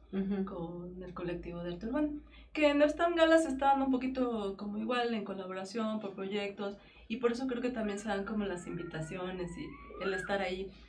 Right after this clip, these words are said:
Speaker 2: Nos gusta presentar y como que es un reto siempre los públicos diferentes, ¿no?
Speaker 1: Claro.
Speaker 2: Y uno también
Speaker 1: Sí.
Speaker 2: de la, de los objetivos es crear nuevos públicos.
Speaker 1: Exactamente,
Speaker 2: Ujú.
Speaker 1: sí, porque yo creo
Speaker 2: Ujú.
Speaker 1: que es importante, <clears throat> perdón, que,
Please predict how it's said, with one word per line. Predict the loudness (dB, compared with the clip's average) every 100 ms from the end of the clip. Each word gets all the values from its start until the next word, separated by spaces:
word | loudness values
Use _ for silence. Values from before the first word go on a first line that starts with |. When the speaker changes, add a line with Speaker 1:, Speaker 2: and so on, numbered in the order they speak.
| -10
Speaker 2:
Nos | -2 -2
gusta | 0 -2 0
presentar | 0 0 0 2 2 2
y | 0 -2
como | -6 -4 0
que | 0
es | 2
un | 2
reto | 0 0 -2
siempre | 0 0 0
los | -4
públicos | -6 -10 -8 -6 -8
diferentes, | -10 -10 -12 -12 -12
¿no? | -6
Speaker 1:
Claro. | 2 4 4 2 -4
Speaker 2:
Y | -2 2
uno | 6 6
también | 6 6 6
Speaker 1:
Sí. |
Speaker 2:
de | 6
la, | 4 4 2
de | 0
los | 0 -2
objetivos | -6 -4 -4 -4 -6
es | -6 -8
crear | -6 -2 2 2 0
nuevos | -2 -4
públicos. | -6 -6 -6 -8 -14 -20 -20 -20 -10
Speaker 1:
Exactamente, | -4 -2 0 -2 0 0 0 -2 -6
Speaker 2:
Ujú. | -4
Speaker 1:
sí, | -2 0
porque | 0 2 4
yo | 4
creo | 6 6
Speaker 2:
Ujú. | 8
Speaker 1:
que | 6 6 -2 -14 -20 -6
es | -2 2
importante, | 2 4 2 2 2 4 2 4
<clears throat> | 4 8 6 6
perdón, | 2 2 2
que, | 4 2 2